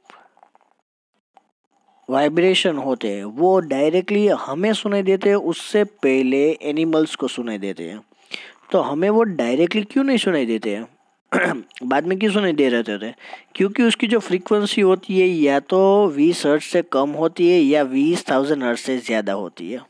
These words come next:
ठीक है। तो हम जो है ह्यूमन वो ट्वेंटी हर्ट्ज से ट्वेंटी थाउजेंड हर्ट्ज तक बीच का कुछ भी सुन सकते हैं।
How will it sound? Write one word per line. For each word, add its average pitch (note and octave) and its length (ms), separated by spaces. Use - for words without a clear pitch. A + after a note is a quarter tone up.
ठीक D3 180
है। A3 140
तो D3 420
हम G#3 440
जो G3+ 220
है E3 300
ह्यूमन D3 680
वो D#3 160
ट्वेंटी E3+ 600
हर्ट्ज D#3 220
से D#3 260
ट्वेंटी D#3+ 460
थाउजेंड E3 400
हर्ट्ज C3+ 280
तक D3+ 160
बीच C#3+ 320
का C#3+ 180
कुछ D3+ 320
भी F3 200
सुन C#3 260
सकते A2+ 500
हैं। F#3 120